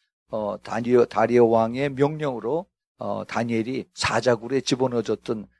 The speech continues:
예, 그러한 것을 명령했던 바로 사람도 바로, 어, 다리오 왕입니다. 어, 하나님께서 그 다리오 왕을 통해서, 어,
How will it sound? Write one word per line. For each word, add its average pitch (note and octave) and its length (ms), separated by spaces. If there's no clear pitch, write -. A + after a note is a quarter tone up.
예, G2+ 160
그러한 B2+ 500
것을 B2 240
명령했던 A2+ 640
바로 G2+ 280
사람도 G#2+ 380
바로, D#3+ 340
어, G#2+ 200
다리오 A2 440
왕입니다. A2 540
어, A2+ 180
하나님께서 D3 840
그 C#3+ 220
다리오 B2+ 480
왕을 A2+ 460
통해서, E3 640
어, G#2+ 320